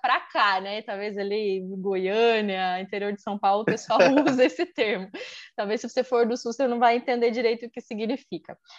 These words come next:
Mas pra vocês terem uma ideia, essa semana que passou, né? Eu, eu moro num bairro que é novo, então tem vários terrenos vazios. E, e aí tá tendo uma construção que é um pouquinho atrás da minha casa e tem dois terrenos vazios, o de trás da minha casa e mais um outro.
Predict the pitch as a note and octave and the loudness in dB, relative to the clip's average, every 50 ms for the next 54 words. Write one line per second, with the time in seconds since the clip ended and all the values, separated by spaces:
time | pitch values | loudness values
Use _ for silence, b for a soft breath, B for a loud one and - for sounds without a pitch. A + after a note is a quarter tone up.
0 | B B B - F#3+ F#3+ - G#3 G#3+ A#3+ A3 A3 A3 A3 A3 G#3 G3+ G#3 G#3+ A3 | B B B -6 -4 0 0 0 2 2 2 2 2 2 2 2 4 4 2 2
1 | A3 - A3+ - - G#3+ G#3+ G#3 G#3+ G#3+ A3 A3+ G#3+ G#3 G3 F#3+ - - G3 - | 0 -2 -4 -2 -2 -4 -2 -2 -2 -2 -2 -2 0 0 -2 -2 -4 -8 -4 -2
2 | A3+ A3 G#3 - - G#3+ G#3 A#3 C4 B3+ A3 G#3+ G#3 G#3 G3+ G3 F3+ E3+ - - | -2 -2 -2 -4 -6 -2 2 4 4 4 2 0 -4 -4 -2 -2 -2 -2 -2 -2
3 | E3+ E3 - F3+ F#3+ F#3 F#3+ G3 G3+ G3+ G3+ G3+ G3 G3 F#3+ G#3+ G#3 - - G#3 | -4 -4 -4 -4 -4 -4 -4 -4 -4 -4 -4 0 0 0 0 -2 -6 -10 -10 -8
4 | G3 G3 G3+ A3+ B3+ C#4 C4+ A3+ F#3+ G3 F#3+ F#3+ G3+ F#3+ F#3+ G3 G#3+ G3+ G3 F#3+ | -8 -4 0 0 2 2 0 -2 -4 -8 -10 -10 -12 -14 -12 -10 -6 -2 -2 -2
5 | F#3+ F#3+ - - G#3 G#3 G#3 G3 F#3+ G3 F#3+ F#3 F#3 F#3+ F#3+ F#3 F3 G3+ A3 A#3+ | -2 -2 -6 -8 -8 -6 -6 -6 -6 -6 -4 -2 0 0 0 0 -2 0 0 0
6 | C#4+ - - _ B B B B B B B B - G#3 G#3 G#3 G3+ G3+ G3+ F#3+ | -2 -4 -14 _ B B B B B B B B -6 -2 0 0 2 2 2 2
7 | F3 G#3 G#3 G#3+ G#3 A3+ G#3+ A3+ A3 A3 A3 A3 A3 A3+ A3+ A3+ - A#3+ A3+ A#3 | 4 2 2 2 2 0 -2 0 -2 -2 -2 -2 -4 -4 -6 -4 -4 -6 -6 -4
8 | - - A3 A3 A#3 B3 - C4+ A#3+ A#3+ A#3+ A3+ - A#3+ A#3 A#3+ A#3+ - A3+ A3 | -2 0 0 0 0 -2 -2 -2 -4 -2 -4 -6 -6 -4 -4 -4 -2 0 2 2
9 | A#3 B3+ B3+ G#3+ A3 G#3+ G3+ G3 G3 - B3 B3+ C4+ C#4 C#4 C#4 C4 C4+ B3+ C4 | 4 2 2 0 -4 -4 -4 -6 -4 -2 0 2 2 2 0 0 -2 -4 -4 -4
10 | B3 B3 A3+ A#3 B3+ B3 - B3 C4 A#3+ A#3 A#3+ A3+ B3 B3 A3+ G3 F#3 F3+ F#3 | -4 -2 0 0 0 0 -2 -6 -4 -4 -6 -4 -4 -4 -2 -2 -2 -4 -4 -4
11 | F#3+ F#3 F#3+ - G#3 G3 G3+ G3 G#3 G#3 G#3+ G#3 A3 G3+ G#3 G#3+ A#3 A3+ A3 G#3+ | -8 -8 -6 -4 -2 -2 -2 -2 -4 -8 -8 -6 -4 -4 -4 -4 -4 -4 -4 -4
12 | A3 A#3+ C4 B3 G3+ F3 E3 E3+ _ | -4 -4 -2 -2 -2 -2 -2 -4 _